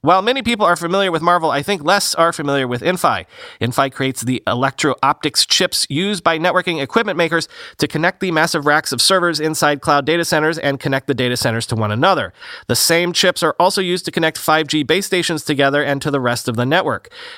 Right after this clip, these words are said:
Consider the cloud giant's higher speed, lower latency, availability zones, or peering, which all require an ultra-high-speed fiber optic connection.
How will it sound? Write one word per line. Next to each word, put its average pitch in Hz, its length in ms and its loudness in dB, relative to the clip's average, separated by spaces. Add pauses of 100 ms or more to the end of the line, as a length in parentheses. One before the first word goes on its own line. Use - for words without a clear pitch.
Consider 127 420 0
the 117 220 -4
cloud 131 340 0
giant's 127 380 -2
higher 123 320 -2
speed, 165 680 -2
lower 123 300 0
latency, 156 560 0
availability 131 640 0
zones, 156 420 0
or 113 120 0
peering, 208 600 -2 (340)
which - 420 0
all 117 220 2
require 117 400 0
an 120 220 -4
ultra-high-speed 123 920 0
fiber 127 480 0
optic 120 300 -2
connection. 143 560 0